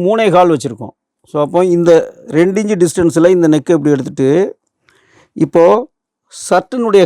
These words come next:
ஹைட் வந்து இருபத்தி ஒன்பது இன்ச்சு உயரம். அப்போ ஃப்ரண்ட்டில் வந்து என்ன பண்ணியிருக்கோம், கரெக்டாக முப்பதே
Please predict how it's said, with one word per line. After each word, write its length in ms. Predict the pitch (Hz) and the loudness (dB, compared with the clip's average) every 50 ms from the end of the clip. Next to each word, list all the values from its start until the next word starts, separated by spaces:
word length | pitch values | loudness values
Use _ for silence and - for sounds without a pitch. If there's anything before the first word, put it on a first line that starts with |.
| - | 2
ஹைட் 300 | 180 175 180 202 170 - 190 175 | 2 0 0 0 0 0 0 0
வந்து 140 | 160 170 208 202 175 190 | 0 0 -2 -2 -2 -2
இருபத்தி 400 | 208 196 202 - - - - 220 214 170 165 | 0 0 0 0 0 -4 -10 -6 -2 -2 -2
ஒன்பது 260 | 160 165 156 160 143 139 | 0 0 0 0 0 0
இன்ச்சு 160 | 147 156 190 165 143 | -2 -2 -2 0 0
உயரம். 300 | 143 147 143 123 120 - _ _ _ _ _ _ _ _ _ _ _ _ _ _ _ _ _ _ _ _ _ _ _ _ _ _ _ _ - 170 | 0 0 0 -2 -4 -8 _ _ _ _ _ _ _ _ _ _ _ _ _ _ _ _ _ _ _ _ _ _ _ _ _ _ _ _ -8 -4
அப்போ 140 | 143 143 143 139 | -2 0 0 0
ஃப்ரண்ட்டில் 440 | - 170 180 214 214 214 240 226 208 190 | 0 0 0 0 0 0 2 2 4 4
வந்து 140 | 190 190 196 185 | 4 4 4 4
என்ன 100 | 170 175 160 | 2 0 -2
பண்ணியிருக்கோம், 460 | 175 156 151 131 - 165 165 196 240 294 349 - _ _ _ _ _ _ _ _ _ _ _ _ _ _ _ _ _ _ _ _ _ _ _ _ _ _ _ _ _ _ _ _ _ _ _ _ - | -2 -2 -2 -4 -2 -2 -2 -2 -2 -6 -8 -14 _ _ _ _ _ _ _ _ _ _ _ _ _ _ _ _ _ _ _ _ _ _ _ _ _ _ _ _ _ _ _ _ _ _ _ _ -4
கரெக்டாக 380 | 180 175 - - 254 214 202 185 | -4 -4 -2 -2 -2 0 2 2
முப்பதே 400 | 180 170 _ - 226 214 214 | 0 0 _ 2 2 4 4